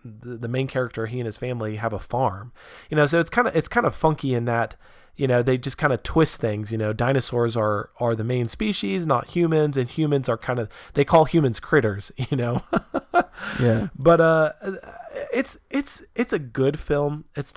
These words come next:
Speaker 1: it's kinda hard to measure Pixar films because there's so many great ones, and the bar, you know, in terms of standard is so high. Um, but it's,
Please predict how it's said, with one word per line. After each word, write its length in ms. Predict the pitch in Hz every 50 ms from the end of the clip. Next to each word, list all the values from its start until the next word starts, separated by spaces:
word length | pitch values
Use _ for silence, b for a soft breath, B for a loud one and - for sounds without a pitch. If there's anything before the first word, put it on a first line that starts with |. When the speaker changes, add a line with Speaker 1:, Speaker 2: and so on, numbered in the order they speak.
| 180 - -
Speaker 1:
it's 320 | 170 165 - 170 165 -
kinda 240 | - - 240 233 185
hard 280 | 120 - 143 143 143 -
to 60 | 131
measure 300 | 120 123 123 127 127 120
Pixar 400 | - - 135 - - 131 117 113
films 220 | - 120 117 113
because 240 | - 117 110 120 110
there's 200 | 120 123 120 113
so 380 | - - - - 135 120 127 127
many 240 | 127 123 120 117 113
great 340 | 110 - 117 113 113 135
ones, 240 | - 131 131 139 135
and 100 | 127 113
the 60 | 107
bar, 460 | 101 98 107 104 110 120 123 123 123 - b b b b b b b b b b
you 140 | - 123
know, 180 | 117 117 110 110 110 - -
in 120 | 127 120
terms 260 | 113 - 131 127 113
of 80 | 101 -
standard 480 | - - - 110 113 117 120 117 117 107
is 100 | 98 -
so 300 | - - - 113 104 95
high. 580 | - - - - 98 104 127 160 202 240 247 - b b b b b b b b b b b -
Um, 400 | - 117 117 113 107 107 110 113 - _
but 260 | - 139 127 127 - _
it's, 220 | - 277 - -